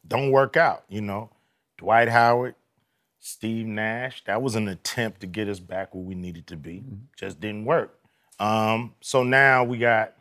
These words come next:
Speaker 1: LeBron. Um, we'll see A D. You know,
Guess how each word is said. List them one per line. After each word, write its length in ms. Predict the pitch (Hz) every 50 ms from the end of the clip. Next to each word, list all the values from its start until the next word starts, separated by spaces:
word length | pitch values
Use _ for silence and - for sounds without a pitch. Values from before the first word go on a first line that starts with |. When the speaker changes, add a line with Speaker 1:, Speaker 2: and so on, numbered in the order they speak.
| _ _ _ _ _ _ -
Speaker 1:
LeBron. 680 | 107 98 92 104 107 104 104 104 104 107 120 135 - _ _ _ _ _ _ _ _ _ _ _
Um, 560 | - 90 95 98 92 92 92 92 98 104 - _ _ 82
we'll 140 | 90 98 101
see 280 | - - - 107 101 101
A 220 | 95 101 101 101
D. 360 | 95 82 95 95 101 107 131 - _ _ _ _ _ _ _ _ _ _ _ _ _ _
You 120 | - 117 120
know, 440 | 117 113 110 110 107 110 110 -